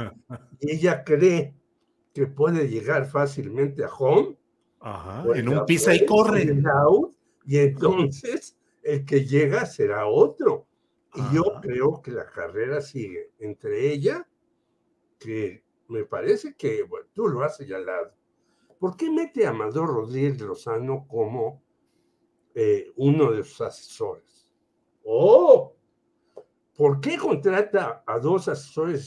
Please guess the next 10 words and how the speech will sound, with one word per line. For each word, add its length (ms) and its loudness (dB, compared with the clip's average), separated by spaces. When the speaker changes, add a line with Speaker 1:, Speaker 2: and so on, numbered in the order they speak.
Speaker 2:
estadounidenses 880 -8
ahora 500 -6
para 220 -10
las 240 -14
cosas? 380 -16
¡Oh! 720 4
¿Por 240 -2
qué 100 -4
hace 500 0
un 400 2